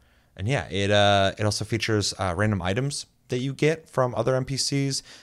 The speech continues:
that, uh, or just N P Cs, uh, that, uh, change the way you play the game in different ways and allow you access to certain things. Uh, you can also interact with a lot of things. This game's definitely like a, uh, kind of an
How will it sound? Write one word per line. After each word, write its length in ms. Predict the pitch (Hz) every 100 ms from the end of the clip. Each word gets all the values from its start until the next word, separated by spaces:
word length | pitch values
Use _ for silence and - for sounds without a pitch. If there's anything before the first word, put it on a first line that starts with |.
| _
that, 380 | 104 113 113 -
uh, 260 | 117 113 104
or 200 | 95 90 -
just 260 | 92 - -
N 120 | 90
P 80 | 87
Cs, 400 | 92 107 104 98 - - -
uh, 500 | 95 101 98 95 85 - 98
that, 340 | 104 104 - -
uh, 220 | 107 90
change 560 | 78 - 131 139 139 -
the 60 | 110
way 180 | 117
you 220 | 123 123 107
play 220 | 117 113
the 120 | 98
game 340 | 104 120 170 - _ _ _ _ _ _ _ - -
in 100 | 110
different 280 | 107 107
ways 260 | 101 107 113
and 100 | 101
allow 200 | 95 95
you 140 | 95
access 400 | 87 92 - 107 -
to 60 |
certain 280 | - 104 101
things. 420 | 107 110 131 - - - - -
Uh, 380 | 90 92 92 90
you 120 | 87 95
can 100 | 107
also 200 | 107 -
interact 400 | 107 101 - -
with 100 | 90
a 40 |
lot 360 | 82 85 123 175
of 80 |
things. 420 | - 87 78 113 -
This 140 | 85
game's 280 | - 98 92
definitely 360 | 95 - 101
like 340 | 90 87 87 -
a, 240 | 87 87
uh, 200 | 85 80 - - - _ _ _ - -
kind 180 | - 101
of 80 | 90
an 100 | 85